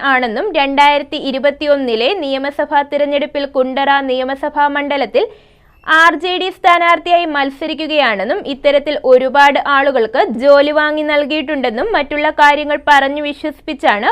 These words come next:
പണം കൈപ്പറ്റിയത്. പണം കൈപ്പറ്റിയ ശേഷം ഒന്നാം പ്രതിയായ വിനോദ് ബാഹുലേയൻ ഏപ്രിൽ മാസം പരാതി കക്ഷിക്ക് മാവേലിക്കര താലൂക്ക് ആശുപത്രിയിൽ ക്ലർക്കായി ജോലിയിൽ നിയമിച്ചുകൊണ്ടുള്ള വ്യാജ നിയമന ഉത്തരവ് നൽകുകയായിരുന്നു.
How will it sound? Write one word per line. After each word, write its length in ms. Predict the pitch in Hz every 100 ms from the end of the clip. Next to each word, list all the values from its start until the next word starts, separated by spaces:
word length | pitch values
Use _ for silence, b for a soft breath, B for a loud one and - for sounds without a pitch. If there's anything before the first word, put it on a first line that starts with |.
| 494
പണം 280 | 285 247 254
കൈപ്പറ്റിയത്. 720 | 247 196 165 151 160 165 175 320 b b b b -
പണം 300 | 381 370 403 415
കൈപ്പറ്റിയ 640 | 392 349 330 381 370 370
ശേഷം 400 | 370 330 - 370 320
ഒന്നാം 420 | 285 285 302 311
പ്രതിയായ 420 | 311 320 320 320 311
വിനോദ് 500 | 254 269 262 285 262
ബാഹുലേയൻ 600 | 302 311 320 254 202 269 -
ഏപ്രിൽ 400 | 262 269 269 294
മാസം 460 | 285 294 302 285 285
പരാതി 440 | 277 262 262 262 285 185
കക്ഷിക്ക് 440 | - 262 214 262
മാവേലിക്കര 760 | 415 285 269 285 285 285 294 285 285 285
താലൂക്ക് 460 | 269 269 285 277
ആശുപത്രിയിൽ 760 | - 294 294 269 269 254 262 440 -
ക്ലർക്കായി 500 | 285 277 277 302 302
ജോലിയിൽ 600 | 247 277 277 277 311 302
നിയമിച്ചുകൊണ്ടുള്ള 800 | 285 285 294 294 330 294 226 202 381
വ്യാജ 460 | 330 285 285 269 294
നിയമന 560 | 277 269 269 277 285
ഉത്തരവ് 520 | 277 277 302 285 285
നൽകുകയായിരുന്നു. 960 | 277 247 240 240 254 226 147 151 160 302